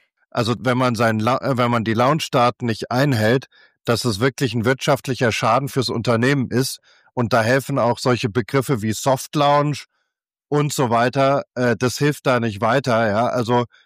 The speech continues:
ein Marketingleiter hat mir letztens gesagt, im Prinzip muss er zweimal das komplette Marketing machen.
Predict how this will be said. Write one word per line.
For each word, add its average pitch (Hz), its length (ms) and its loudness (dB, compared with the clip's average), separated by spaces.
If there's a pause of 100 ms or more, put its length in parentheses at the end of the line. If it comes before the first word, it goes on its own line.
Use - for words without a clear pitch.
(240)
ein 123 80 -4
Marketingleiter 120 760 2
hat 120 180 0
mir 123 120 0
letztens 117 440 -2
gesagt, 117 340 0
im 120 120 -2
Prinzip 123 420 -4
muss 131 200 -4
er 120 140 2
zweimal 131 500 2
das 107 180 -4
komplette 113 420 -2
Marketing 107 540 -2
machen. 120 360 0